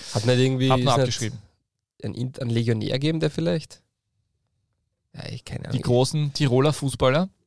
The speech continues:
Speaker 2: Wie die Hattenbergers?
Speaker 1: Ja, keine Ahnung. Ich hab
Speaker 2: Ja,
Speaker 1: keine
Speaker 2: jedenfalls, äh, Fabian Koch hat tatsächlich für beide gespielt und hat tatsächlich, also für Sturm und W S G,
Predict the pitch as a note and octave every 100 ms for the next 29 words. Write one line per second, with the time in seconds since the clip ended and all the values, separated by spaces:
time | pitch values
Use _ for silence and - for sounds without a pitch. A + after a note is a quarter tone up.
0 | _ _ _ _ _ _ _ _ _ _
1 | _ _ _ B2+ A#2+ B2 B2+ C3 B2 A#2+
2 | C#3+ B2+ C3 E3+ - _ _ _ _ _
3 | _ _ _ _ _ _ _ _ _ _
4 | _ _ _ D3 A#2+ - A2+ G2+ G2 G2+
5 | G#2 - A2 A2 A#2 A2+ D#3+ F3+ G#3+ C3
6 | F#3+ F3+ - D3+ D3+ F3+ E3+ D3+ D#3+ F#3
7 | E3 D#3+ E3 - D#3 D#3 D#3 - D3 D#3+
8 | E3+ D3 D3 C3+ C#3+ C#3+ - C#3+ D3 B2+
9 | C3 C#3+ - A#2+ B2 - B2+ - B2 A#2
10 | - A2+ A2 - C3 C3 C#3+ B2 A#2+ -
11 | B2